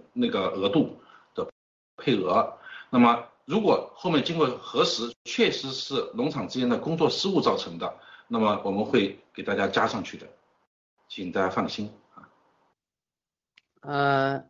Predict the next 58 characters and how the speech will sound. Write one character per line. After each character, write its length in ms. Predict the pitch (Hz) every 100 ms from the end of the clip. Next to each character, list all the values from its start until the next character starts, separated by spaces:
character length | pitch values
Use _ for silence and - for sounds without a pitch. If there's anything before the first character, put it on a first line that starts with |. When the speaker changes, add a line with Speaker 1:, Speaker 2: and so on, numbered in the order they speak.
| _
Speaker 2:
呃， 180 | 147 147
老 100 | 151
班 120 | 170
长， 260 | 170 123 123
我 100 | 127
在 140 | 180
这 80 | 175
边 120 | 185
补 160 | 180 101
充 220 | - 175
一 100 | 175
点， 280 | 160 95 101
就 180 | 135 131
是 600 | - 131 127 120 110 - _ _ _
今 260 | 165 180
天 280 | 160 190 180
在 140 | 165
那 80 | 143
个 80 | 135
联 140 | 127
盟 180 | 147 151
例 100 | 170
会 220 | 151 180
上 160 | 147 120
呢， 260 | 110 104 104 _ _ _ -
我 80 |
们 140 | 110 151
有 280 | 143 113 113
一 120 | 131
个 100 | 147
补 160 | 113
充 220 | 92 165 170
表 160 | 101
格 180 | 87 101
已 80 | 110
经 160 | 113
发 160 | 110 123
给 140 | 113
各 100 | 104
农 160 | 104 110
场 200 | 110 85
了。 80 | 78 _ _ _ -
就 120 | 147
如 260 | 131 208
果 160 | 208 120
说 180 | 117 135
过 300 | 135 160 147
去 260 | - 147 -
就 140 | 180
遗 160 | 147 127
漏 180 | 202 170
掉 140 | 107
了， 60 | 92 _ _ _ _ -
就 80 | 165
你 180 | 143
今 220 | 135 214 247
天 180 | 262
才， 180 | 190 160